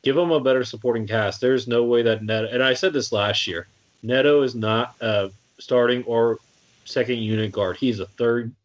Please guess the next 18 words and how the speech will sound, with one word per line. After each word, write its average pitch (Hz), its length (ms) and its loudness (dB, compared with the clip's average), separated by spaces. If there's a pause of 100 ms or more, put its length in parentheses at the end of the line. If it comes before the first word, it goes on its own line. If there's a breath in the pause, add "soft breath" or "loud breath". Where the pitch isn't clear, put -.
(100)
string 120 360 -2
guard 107 340 2
that 98 100 0
you 104 160 -4
can 98 340 -6 (200)
call 113 340 2
on 110 180 2
when 104 160 -2
you 92 80 -4
need 107 220 -2
him, 110 140 0
but 98 180 -6
you - 40 -14
shouldn't 117 360 -2
need 101 240 -2
him 101 120 -2
that 87 200 0
often. - 520 -8